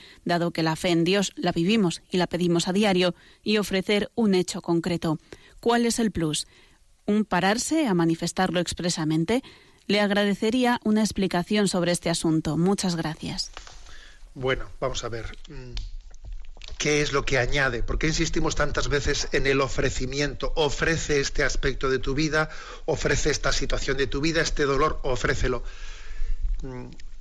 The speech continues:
Speaker 2: en vez de meramente vívelo o, o pasa, o pasa este momento, supéralo.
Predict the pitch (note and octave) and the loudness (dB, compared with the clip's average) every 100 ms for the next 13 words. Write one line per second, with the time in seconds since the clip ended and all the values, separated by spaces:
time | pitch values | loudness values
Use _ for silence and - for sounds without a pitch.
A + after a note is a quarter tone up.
0 | - C3+ C#3+ C#3 D3 C#3 - - C#3+ C#3 | -4 0 2 4 4 2 0 -4 -2 0
1 | C#3 - C3 A#2+ D3+ C#3 D3 E3 A2+ C3+ | -2 0 -2 0 0 2 2 2 -2 -6
2 | B2+ A#2+ A#2 A2+ - A#2+ A2 C#3 - C3+ | -4 -4 -6 -10 -12 -8 -2 -2 0 0
3 | B2 C3+ C#3 - C#3 - A#2+ C3+ C3 E3 | -2 -4 -6 -2 0 2 0 -2 0 0
4 | E3 B2+ A2 C3 G#2 D3 C#3 C#3+ F#3 A#2+ | -2 -2 -2 -2 0 0 2 2 0 0